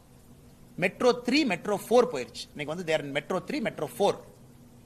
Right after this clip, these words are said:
காரணம் சென்ட்ரல் கவர்மெண்ட் எக்ஸிக்யூட்டட் ப்ராஜெக்ட், ஆனா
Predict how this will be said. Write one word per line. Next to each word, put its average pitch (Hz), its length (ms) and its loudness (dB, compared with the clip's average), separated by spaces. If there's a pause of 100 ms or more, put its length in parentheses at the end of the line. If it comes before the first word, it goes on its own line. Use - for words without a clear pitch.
(480)
காரணம் 254 420 4
சென்ட்ரல் 262 420 2 (120)
கவர்மெண்ட் 220 540 2
எக்ஸிக்யூட்டட் 220 640 -2
ப்ராஜெக்ட், 185 360 0
ஆனா 277 120 2